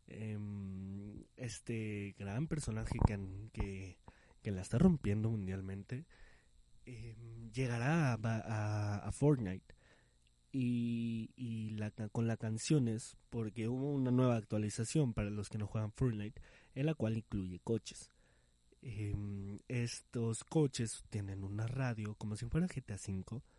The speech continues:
em, y en dicha radio se va a poder escuchar la canción de Yo Perreo Sola y I Like It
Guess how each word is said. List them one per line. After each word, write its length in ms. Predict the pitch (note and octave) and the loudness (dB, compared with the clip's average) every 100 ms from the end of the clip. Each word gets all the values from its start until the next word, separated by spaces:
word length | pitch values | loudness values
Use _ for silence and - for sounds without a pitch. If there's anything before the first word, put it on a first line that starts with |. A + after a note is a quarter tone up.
| - - - - _ _ - | -20 -20 -20 -20 _ _ -6
em, 540 | A#2 G#2 G2+ G2+ G2 - | -4 -2 -4 -6 -8 -10
y 160 | C3+ A#2 | -6 -2
en 120 | A#2+ | 2
dicha 280 | C#3+ - E3+ | 2 2 2
radio 340 | D3 A#2 A2 | 2 0 0
se 120 | G#2+ | 0
va 60 | A#2 | 0
a 40 | |
poder 200 | - C3 | 2 2
escuchar 440 | B2+ - A#2+ - A2 | 2 -2 -6 -4 -4
la 80 | A2 | -4
canción 340 | G#2+ G#2 A2 | -6 -4 -2
de 140 | G#2+ | -2
Yo 140 | A2 C3 | 0 2
Perreo 360 | C#3+ C3+ B2 | 2 2 2
Sola 480 | A2+ - B2 G2+ G#2+ - - - _ | 0 2 2 2 -4 -12 -20 -20 _
y 260 | B2+ A#2 A2+ A2 | -4 -4 -2 -2
I 120 | A2+ | 0
Like 400 | A#2 B2 - | 0 0 -4
It 60 | F#2+ | -12